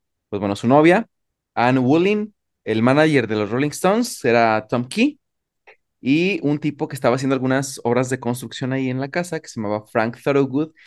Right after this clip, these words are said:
y una amiga de él, que se supone que le ayudaba, que se llamaba Janet Lawson, ¿no? Bueno, obviamente incluida más gente, pero bueno, ellas, o ellos fueron los que estaban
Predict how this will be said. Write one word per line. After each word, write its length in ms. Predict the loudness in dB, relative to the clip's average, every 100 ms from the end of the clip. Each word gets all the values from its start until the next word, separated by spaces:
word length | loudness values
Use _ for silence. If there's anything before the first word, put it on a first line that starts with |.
| _ _
y 80 | -2
una 120 | 2
amiga 280 | 2 4 6
de 200 | 6 6
él, 220 | 4 0 _ _ _ _ _ _ _ -14
que 100 | -12
se 140 | -12
supone 360 | -18 -8 -6 -4
que 100 | 0
le 60 |
ayudaba, 320 | 0 0 -2
que 60 | -4
se 80 | -2
llamaba 240 | 0 0 2
Janet 380 | 2 2 0
Lawson, 440 | 0 0 0 -6 -16 -10
¿no? 240 | -8 -10 _ -20 -20 _ _ -8
Bueno, 240 | -6 -4
obviamente 380 | 0 2 2 -2
incluida 280 | -4 0 2
más 180 | 0 0
gente, 260 | -2 -2
pero 180 | -2 0
bueno, 180 | 2 2
ellas, 300 | 2 0 -2 0
o 140 | 2
ellos 200 | 4 0
fueron 300 | 2 2 2
los 180 | 0 -2
que 80 | -6
estaban 540 | -6 -2 0 0 -4